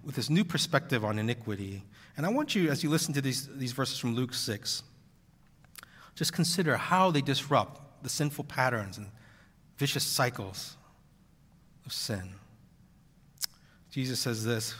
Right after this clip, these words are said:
"But to you who are listening, I say, love your enemies. Do good to those who hate you. Bless those who curse you. Pray for those who mistreat you.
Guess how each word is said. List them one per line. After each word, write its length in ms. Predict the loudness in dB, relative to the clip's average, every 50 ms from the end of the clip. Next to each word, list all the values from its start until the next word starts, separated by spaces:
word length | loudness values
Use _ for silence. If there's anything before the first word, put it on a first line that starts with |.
| -14 -16 -18 -20 -20 -20 -20 -20 -20 -20 -20 -20 -20 -20 -10 -6
"But 100 | -6 -2 0
to 100 | 2 4
you 260 | 6 8 8 8 10
who 80 | 10 8
are 100 | 8 8
listening, 420 | 8 6 6 4 4 4 6 6
I 80 | 6 4
say, 520 | 4 2 4 4 4 4 4 2 -2 -6 -10 -16 -18 -20 -20 -20 -20 -20 -20 -20 -20 -20 -20 -20 -20 -20 -20 -20 _ _ _ _ _ _ 2
love 220 | 6 6 8 8
your 140 | 8 6 6
enemies. 580 | 6 6 4 2 0 -2 -4 -6 -10 -10 -12 -14 -16 -18 -20 -20 -20 -20 -20 _ -20 -20 -20 -20 -20 -20 -20 -20 -20 -20 -20 -20 -20 -20 -20 -8 _
Do 140 | 6 6 8
good 240 | 10 10 10 10 10
to 100 | 8 8
those 240 | 8 8 8 8 6
who 100 | 4 2
hate 300 | 6 6 6 6 6 4
you. 240 | -2 -2 -2 -4 -6 -12 -14 -18 -20 -20 -20 -20 -20 -20 -20 -20 -20 -20 -20 -20 -20 -20 -20 -20 -20 -20 _ _ _ -20 _ _
Bless 340 | 6 10 10 10 10 8 6
those 240 | 6 6 6 4 2
who 100 | 0 -2
curse 420 | 4 6 8 8 8 6 0 -6
you. 160 | -8 -10 -12 -14 -18 -20 -20 -20 -20 -20 _ _ _ _ -20 -20 -20 -20 _ _ _ _ _ _ _ _ -18
Pray 320 | 0 6 8 10 10 10 10
for 160 | 6 4 2
those 300 | 4 6 6 6 6 4
who 120 | 2 2
mistreat 560 | 4 4 2 2 0 -4 -4 -4 -4 -4 -4
you. 200 | -4 -8 -8 -8